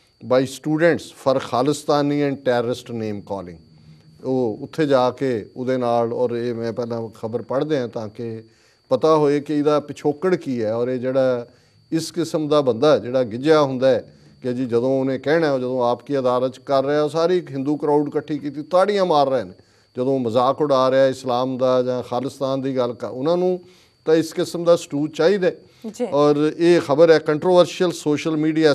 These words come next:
Speaker 1: celebrity Tariq Fateh was beaten up by students from Punjab University after he reportedly called a Sikh student Khalistani and referred to a Muslim student from Jammu and Kashmir as a terrorist।" ਇਹ ਕਾਰਗਿਲ ਦਾ,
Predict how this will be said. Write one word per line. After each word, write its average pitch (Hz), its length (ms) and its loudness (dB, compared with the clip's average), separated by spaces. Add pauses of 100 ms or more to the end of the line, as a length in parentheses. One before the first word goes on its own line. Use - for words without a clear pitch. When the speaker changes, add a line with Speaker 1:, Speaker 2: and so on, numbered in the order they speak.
(120)
Speaker 1:
celebrity 135 480 -2
Tariq 120 360 0
Fateh 139 400 -4 (480)
was 127 120 0 (180)
beaten 127 240 2
up 170 140 6
by 147 180 4
students 143 460 0 (100)
from 143 100 -4
Punjab 127 520 2
University 123 440 -6 (1200)
after 180 380 0
he 156 220 4
reportedly 151 640 0
called 143 420 4
a 151 60 2
Sikh 175 240 -4
student 139 460 -2 (480)
Khalistani 143 760 0 (520)
and 151 100 2
referred 165 520 4
to 170 160 4
a 160 60 6
Muslim 143 320 -2
student 156 420 0
from 151 240 -4
Jammu 139 320 2
and 147 80 -2
Kashmir 139 440 -4
as 127 220 0
a 127 40 -4
terrorist।" 110 600 -8 (440)
ਇਹ 151 140 -2
ਕਾਰਗਿਲ 147 500 2
ਦਾ, 151 380 4